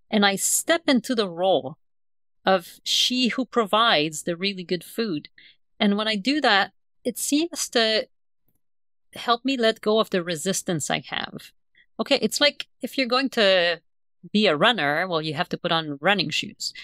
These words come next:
You put them next to your bed, and in the morning you roll out of bed and into your running shoes. And once the running shoes are on,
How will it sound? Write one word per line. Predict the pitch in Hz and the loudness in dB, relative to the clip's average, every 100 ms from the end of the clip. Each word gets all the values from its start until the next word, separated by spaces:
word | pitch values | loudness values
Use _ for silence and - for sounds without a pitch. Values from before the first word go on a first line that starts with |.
| - _ - | -20 _ -6
You | 170 | -4
put | - 190 | -2 -2
them | 175 165 | -2 0
next | 170 - | -2 -2
to | 165 | -2
your | 147 | -2
bed, | 165 240 262 269 233 | 2 2 4 2 0
and | 190 180 | -2 -2
in | |
the | 165 | -4
morning | 175 220 240 240 | -2 0 0 -2
you | 180 147 143 | -4 -4 -6
roll | 143 180 214 233 | 0 2 4 4
out | 220 | 2
of | 220 | 2
bed | 208 220 220 | 4 2 2
and | 196 | 0
into | 170 240 | 0 0
your | 247 226 | -2 0
running | 226 226 | 0 2
shoes. | - 233 214 | -2 -2 -4
And | 185 185 | -4 -2
once | 226 | -2
the | 233 | 0
running | 226 277 | 0 0
shoes | 247 254 233 | 0 -2 0
are | 180 - | 0 0
on, | 190 170 151 190 | 0 0 -2 -4